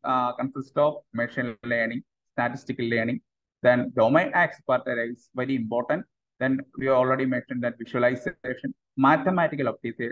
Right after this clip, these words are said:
optimization, mathematical as well, as well as statistical. So there is important social science, law, data management, and sometimes it is referred as data mining and humanities. So it is a unified technology.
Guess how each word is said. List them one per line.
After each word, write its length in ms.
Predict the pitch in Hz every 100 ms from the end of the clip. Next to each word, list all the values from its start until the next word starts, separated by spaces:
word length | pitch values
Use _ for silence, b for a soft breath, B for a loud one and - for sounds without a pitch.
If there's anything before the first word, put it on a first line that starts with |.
| -
optimization, 720 | 120 127 123 131 120 - 131
mathematical 600 | 113 110 120 123 - 139 - 110
as 140 | -
well, 160 | 127 -
as 100 | 117 -
well 180 | 127 139
as 240 | 165 - _
statistical. 640 | - 113 127 - - - - _ _ _ _ -
So 160 | 139
there 120 | 135
is 140 | 135 135
important 540 | 117 110 120 139 -
social 340 | 143 123 131 123
science, 400 | 123 120 127 -
law, 360 | 131 131 117 - - 120
data 300 | 127 143 143
management, 640 | 135 120 117 117 113 113 - -
and 200 | 123 123
sometimes 500 | - 120 127 135 135
it 120 | - 139
is 140 | 135 -
referred 340 | 113 120 120
as 160 | 117 123 -
data 420 | 107 107 127 127 - _ _ _ -
mining 540 | 120 120 131 110 101 - -
and 200 | 120 127 -
humanities. 760 | 139 135 123 113 - 104 _ _
So 320 | - 151 156 151
it 100 | 165
is 100 | 175
a 140 | 196 196
unified 720 | 156 175 196 - 185 180 180
technology. 640 | 127 127 127 139 107